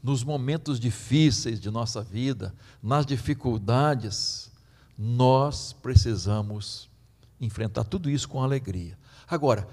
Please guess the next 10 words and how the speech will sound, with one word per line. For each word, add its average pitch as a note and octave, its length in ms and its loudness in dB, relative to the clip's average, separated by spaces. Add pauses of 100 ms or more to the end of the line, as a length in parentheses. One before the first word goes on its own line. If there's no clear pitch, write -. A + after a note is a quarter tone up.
(180)
essa A#3+ 320 4
alegria B2 720 0 (240)
não D#3 280 0
é D#3+ 140 8
uma F3 200 0
condição F#3+ 520 0
natural. F3 840 0 (2250)
Essa G#3+ 280 4
alegria, F3+ 540 2
irmãos, A#2 560 0